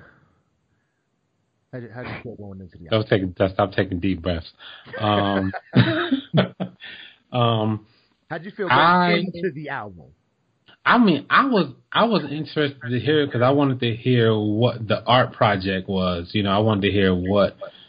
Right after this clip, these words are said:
Speaker 2: all of the tweets and all of the T M Z and all of the stuff was for, basically.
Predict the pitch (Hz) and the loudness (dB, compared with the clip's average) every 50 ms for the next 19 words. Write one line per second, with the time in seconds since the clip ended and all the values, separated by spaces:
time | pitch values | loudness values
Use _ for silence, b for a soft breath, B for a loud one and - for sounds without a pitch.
0 | B B B B B _ - 120 120 117 117 113 110 110 110 110 107 101 98 98 | B B B B B _ 2 6 6 8 8 8 6 6 6 4 2 2 0 0
1 | 107 104 101 101 101 98 95 - - 123 117 113 110 - 117 - 123 107 107 107 | 2 2 2 2 2 0 -2 0 4 4 4 4 4 -2 -4 -2 0 2 4 4
2 | 107 104 104 104 104 101 98 95 - 104 95 95 - 123 107 107 104 98 95 95 | 4 4 4 4 2 2 0 -2 -2 -2 -2 0 2 2 4 4 4 4 2 4
3 | 101 104 104 107 104 104 104 101 95 95 B B B B B B B B - - | 4 6 6 6 8 6 6 4 4 0 B B B B B B B B 0 4
4 | 98 113 117 117 113 104 98 101 101 98 - - - 113 107 92 - 107 101 104 | 6 6 8 8 8 6 6 4 2 0 0 2 4 4 4 4 2 2 2 4
5 | 101 98 98 98 95 101 98 98 98 - - - - - 135 120 113 101 90 82 | 4 4 4 2 0 -2 -6 -10 -12 -16 -18 -8 0 4 6 6 6 6 6 4
6 | 85 92 - 98 98 98 95 - - 95 - 69 69 - - | 2 0 -2 0 0 0 0 -2 -6 -12 -12 -14 -16 -16 -18